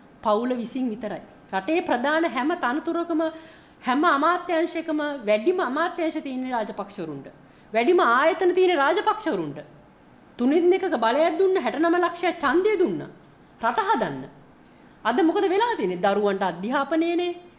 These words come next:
කම්කරුවන්ට රස්සාව නෑ, ගුරුවරුන්ට වැටුප නෑ, පුරවැසියන්ට කන්න නෑ.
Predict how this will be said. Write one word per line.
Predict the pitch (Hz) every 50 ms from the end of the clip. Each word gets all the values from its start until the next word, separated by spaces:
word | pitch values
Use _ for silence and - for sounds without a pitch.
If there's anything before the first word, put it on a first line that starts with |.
| - -
කම්කරුවන්ට | - - 214 202 202 - 247 208 196 202 190 190 190
රස්සාව | 180 175 170 175 - - 330 320 320 359 359
නෑ, | 349 349 349 339 339 - - - -
ගුරුවරුන්ට | 165 190 233 233 240 226 220 208 214 202 196 202
වැටුප | 170 156 160 165 - 359 370 359
නෑ, | 403 370 381 381 370 370 359 - - - - - - - -
පුරවැසියන්ට | - 226 240 240 233 233 220 226 240 220 208 196 202 208 175 180 - - - - - -
කන්න | - - 202 202 208 269 349
නෑ. | 440 427 427 415